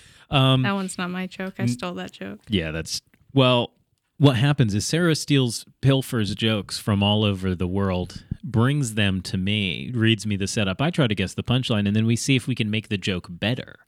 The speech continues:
Speaker 1: if we can, uh, fix it up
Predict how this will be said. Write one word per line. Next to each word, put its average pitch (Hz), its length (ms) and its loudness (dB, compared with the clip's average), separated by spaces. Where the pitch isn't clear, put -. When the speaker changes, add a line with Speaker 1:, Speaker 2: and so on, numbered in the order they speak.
Speaker 1:
if 104 140 0
we 107 140 2
can, 95 320 0
uh, 80 400 -6
fix - 300 -2
it 110 140 2
up - 380 0